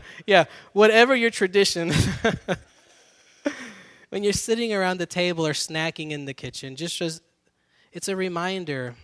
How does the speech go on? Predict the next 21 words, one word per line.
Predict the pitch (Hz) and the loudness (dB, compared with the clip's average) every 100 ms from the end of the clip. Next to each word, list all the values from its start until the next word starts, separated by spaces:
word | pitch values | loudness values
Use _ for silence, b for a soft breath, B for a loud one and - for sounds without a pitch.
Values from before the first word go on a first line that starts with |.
| _ | _
that | 151 | -16
the | 147 | -16
drinks | 135 165 170 143 - - - | -10 -8 -8 -12 -14 -14 -12
and | 135 135 | -14 -14
the | |
food | - - 170 151 | -14 -10 -10 -8
that | 139 | -10
we | 135 | -10
eat | 131 135 | -12 -12
during | 131 123 | -14 -14
Christmas | 120 131 123 127 113 - - _ _ _ _ _ _ | -14 -14 -12 -14 -18 -18 -20 _ _ _ _ _ _
is | 160 170 | -10 -8
another | 175 175 151 | -8 -6 -8
one | 143 | -8
of | 135 120 | -12 -12
God's | 123 123 123 | -12 -12 -14
gifts | 131 123 | -16 -16
that | - | -14
he | 127 | -12
says, | 127 131 127 | -12 -12 -14
"Remember, | 151 151 139 127 123 | -12 -12 -12 -14 -16